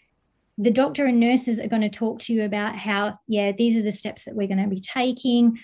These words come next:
I understand. Do you want any pain relief?" There's gonna be a lot of care. There's gonna be a lot of empathy. They're gonna look right at you in your eyes when they're speaking to you. There's a lot of contact.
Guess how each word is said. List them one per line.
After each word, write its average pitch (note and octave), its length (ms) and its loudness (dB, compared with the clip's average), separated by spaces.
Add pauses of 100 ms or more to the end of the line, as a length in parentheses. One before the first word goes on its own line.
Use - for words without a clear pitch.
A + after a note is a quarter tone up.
(220)
I G#3+ 100 4
understand. A3 460 2
Do G#3 80 0
you A3 100 2
want G#3+ 160 0
any G3 180 0
pain A#3+ 400 -2
relief?" A#3 540 -4 (260)
There's A#3 140 -2
gonna A#3 160 0
be A3 100 0
a G#3+ 40 -2
lot G#3 160 0
of G#3 100 -6
care. A#3 420 -2
There's G#3+ 140 0
gonna G#3 160 0
be G#3 140 0
a G3+ 40 -2
lot G#3+ 160 -2
of G3 180 -6
empathy. A#3 480 0
They're G#3 120 -2
gonna G#3+ 220 0
look G#3+ 200 -4
right A3 420 -2
at A3+ 220 -6
you A3+ 320 -2
in A3+ 100 4
your G#3 240 0
eyes G3+ 460 -2
when G3+ 200 -4
they're G3 120 -2
speaking G#3 540 -4
to G#3 160 -6
you. G3+ 340 -2 (240)
There's G#3+ 140 -6
a G#3+ 60 -4
lot G#3 220 2
of G#3 140 -4
contact. A3 840 -2